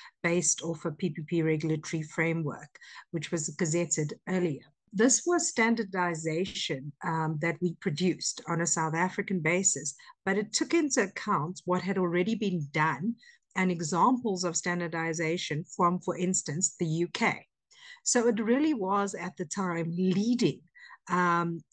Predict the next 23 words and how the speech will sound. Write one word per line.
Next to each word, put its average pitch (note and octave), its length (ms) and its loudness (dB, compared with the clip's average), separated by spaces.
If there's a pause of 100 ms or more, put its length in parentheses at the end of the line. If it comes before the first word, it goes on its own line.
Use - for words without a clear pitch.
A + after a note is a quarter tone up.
(160)
a G3+ 80 4
leading A#3+ 360 4 (160)
framework G3 680 -2
and F3+ 280 0
manual, F3 640 2 (360)
um, E3+ 400 2
because G3 580 0
it F3 140 -2
looked G3+ 280 2 (120)
at F#3 280 0 (300)
the F#3 120 2
international F#3 560 0
community, A3 580 2
it D#3 100 -2
looked F#3 220 -6
at E3+ 140 -2 (120)
what F3 140 -2
had F#3 240 -2
been G#3 160 0
done F#3+ 180 0
across F#3+ 320 -4
the E3 100 -10
globe, G3 380 0